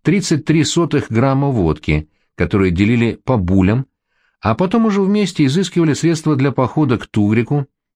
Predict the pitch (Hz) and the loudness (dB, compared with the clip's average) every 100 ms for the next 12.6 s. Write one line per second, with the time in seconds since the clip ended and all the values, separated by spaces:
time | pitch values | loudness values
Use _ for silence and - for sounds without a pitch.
0 | _ _ 80 82 80 82 - 151 185 117 | _ _ -4 0 0 0 0 0 0 -2
1 | 80 - 92 - 90 90 85 85 82 80 | -2 0 0 2 2 2 0 0 0 0
2 | 95 90 92 - 98 98 - 82 64 67 | 0 -2 -2 -2 -2 -4 -2 -2 -2 -4
3 | 64 - _ _ _ _ _ _ _ _ | -6 -8 _ _ _ _ _ _ _ _
4 | _ _ _ _ _ _ _ _ _ - | _ _ _ _ _ _ _ _ _ -4
5 | 90 160 170 - 127 135 135 131 - 151 | 0 0 0 0 0 0 0 -2 -2 0
6 | 147 120 101 98 87 117 151 165 101 69 | 2 2 0 0 2 2 2 2 0 -2
7 | 67 - _ _ _ - 90 95 92 95 | -4 -6 _ _ _ -2 0 2 2 0
8 | 90 107 92 82 95 101 - 123 139 123 | 2 0 0 0 0 0 0 0 0 0
9 | 76 85 127 131 92 80 76 85 92 107 | 0 0 0 0 0 0 2 2 2 2
10 | 101 107 107 127 165 160 156 _ _ _ | 0 0 0 2 0 -2 -8 _ _ _
11 | _ _ _ _ 73 139 208 214 - 214 | _ _ _ _ 0 0 2 -2 0 0
12 | 190 - 196 185 175 151 | -2 -2 0 2 0 -4